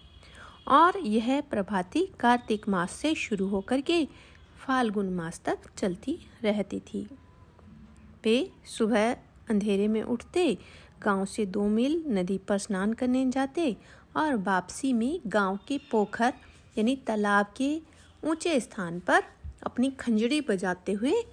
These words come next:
गीत गाया करते थे। और उनके जो गीत होते थे अपने आसपास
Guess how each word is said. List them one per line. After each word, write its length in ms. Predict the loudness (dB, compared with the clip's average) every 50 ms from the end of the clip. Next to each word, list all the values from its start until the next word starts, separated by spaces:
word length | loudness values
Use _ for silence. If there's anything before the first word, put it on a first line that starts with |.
| -16 -20 -20 -20 -14 _ -2
गीत 300 | 0 0 0 0 0 0
गाया 340 | 0 0 2 2 4 4 4 4 2 -2 -12 -20 -20 -20 -20 -18 -6
करते 400 | -2 -2 -2 -2 0 0 0 0 0 -2 -6
थे। 120 | -6 -6 -8 -14 -20 -20 -20 -20 -20 -20 -20 -20 -20 -20 -20 -20 -20 -20 -20 -20 -20 -6 2 4
और 120 | 4 6
उनके 260 | 6 6 4 4 4 2
जो 140 | 2 2 2
गीत 420 | 2 2 2 2 2 2 2 2
होते 300 | 0 0 2 0 -2 -2 0 0
थे 140 | 0 0 -2 -2 -8 -16 -20 -20 -8 -6 -4
अपने 260 | -2 0 0 0 0 -2 0 2
आसपास 680 | 4 4 4 2 0 -2 -2 0 2 2 2 0 -4